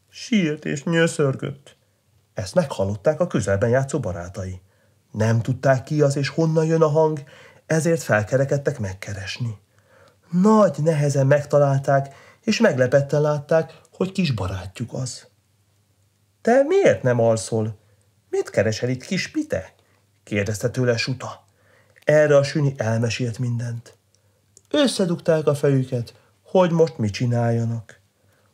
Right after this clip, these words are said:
Úgy gondolták, a Maci házába viszik először.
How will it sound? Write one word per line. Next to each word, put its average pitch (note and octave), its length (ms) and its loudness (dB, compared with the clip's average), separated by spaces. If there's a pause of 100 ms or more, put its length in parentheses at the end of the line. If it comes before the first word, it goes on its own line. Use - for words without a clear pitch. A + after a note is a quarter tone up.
(180)
Úgy F3+ 220 0
gondolták, C3+ 680 -4 (400)
a G3+ 140 2
Maci A2+ 360 0
házába A#2 520 0
viszik C3 340 -4
először. C#3 600 -4